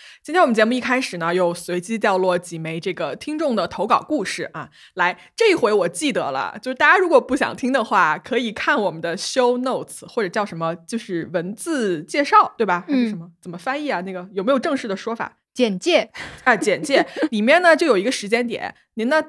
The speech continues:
Speaker 1: 点一下啊，就可以跳过这一段，不要再在评论区骂我们了。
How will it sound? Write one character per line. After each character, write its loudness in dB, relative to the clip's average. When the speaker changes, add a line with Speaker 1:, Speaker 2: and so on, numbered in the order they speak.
Speaker 1:
点 -4
一 -20
下 -2
啊， -4
就 -8
可 -10
以 -6
跳 -4
过 -2
这 -8
一 -14
段， -8
不 -10
要 6
再 0
在 0
评 -4
论 2
区 -2
骂 2
我 0
们 0
了。 -2